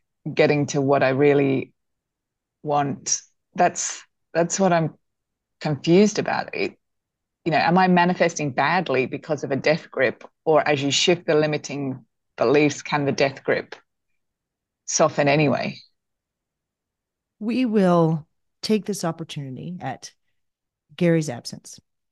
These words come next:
Speaker 2: to tease just a bit that the idea of the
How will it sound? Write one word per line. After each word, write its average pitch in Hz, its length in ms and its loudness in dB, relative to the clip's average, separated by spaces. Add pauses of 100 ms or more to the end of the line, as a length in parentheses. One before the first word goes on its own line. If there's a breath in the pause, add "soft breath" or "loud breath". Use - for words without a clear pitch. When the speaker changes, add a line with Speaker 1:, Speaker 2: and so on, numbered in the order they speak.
Speaker 2:
to 160 460 -4
tease 156 500 -8 (100)
just 156 220 -6
a 151 40 -4
bit 123 280 -14 (1000)
that 156 340 -2
the 147 420 -4 (460)
idea 185 560 -2 (200)
of 156 220 -4
the 143 320 -8